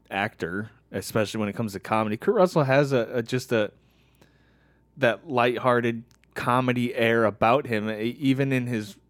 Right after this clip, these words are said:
serious roles, he, he tends to play 'em straight-laced to the point where they become almost comical. So he, and Stallone just, he isn't funny. <laughs> Every,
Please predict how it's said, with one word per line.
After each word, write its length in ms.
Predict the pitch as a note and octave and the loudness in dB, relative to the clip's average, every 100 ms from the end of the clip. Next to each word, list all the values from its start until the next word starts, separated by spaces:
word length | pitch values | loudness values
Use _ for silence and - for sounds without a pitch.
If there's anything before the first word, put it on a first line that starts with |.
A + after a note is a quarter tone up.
| _ _ _ | _ _ _
serious 600 | - - D3+ C#3+ B2+ - | -16 0 2 4 0 -2
roles, 540 | A2+ A#2+ G#2+ G#2+ A2 - _ | 0 2 0 -2 -10 -16 _
he, 180 | B2 G#2+ | -6 -6
he 180 | A2 G#2+ - | -6 -10 -8
tends 300 | A#2 A2 - | -6 -6 -8
to 100 | G#2+ | -10
play 260 | - A2+ | -4 -2
'em 280 | G#2+ G2+ G2+ _ _ _ _ _ _ _ _ _ _ | -2 -6 -10 _ _ _ _ _ _ _ _ _ _
straight-laced 720 | - - C#3 A#2+ B2+ A#2 A#2 - | -20 -2 2 2 2 0 0 -4
to 80 | |
the 100 | A2+ | -4
point 320 | G2+ - A#2 B2+ | -2 -2 -2 0
where 140 | A2 | -2
they 140 | G#2 | 0
become 440 | G2 G2+ - A#2 D#3 | -2 -4 -2 -2 2
almost 460 | C#3 D3+ D#3+ D#3 F3+ _ - | 2 4 2 0 -12 _ -4
comical. 680 | - D3+ F3+ F3+ F#3 F3 _ | 0 2 2 4 2 0 _
So 200 | - B2 | -4 0
he, 440 | B2 C3+ B2+ B2 - _ _ _ _ | 2 2 2 0 -8 _ _ _ _
and 140 | C3+ B2+ | -4 -4
Stallone 320 | - F3 D#3+ | 2 4 4
just, 260 | C#3 C3 | 0 -4
he 200 | C3 B2+ - _ _ _ _ _ _ | -6 -6 -6 _ _ _ _ _ _
isn't 340 | - F#2 F#2 D2+ | -10 -8 -8 -6
funny. 400 | - E2+ D#2+ - | -6 -4 -8 -18
<laughs> 60 | _ C#3+ E3 - G3 G#3+ | _ -2 0 2 2 4
Every, 380 | - F#3+ F#3 G3 | 6 6 8 4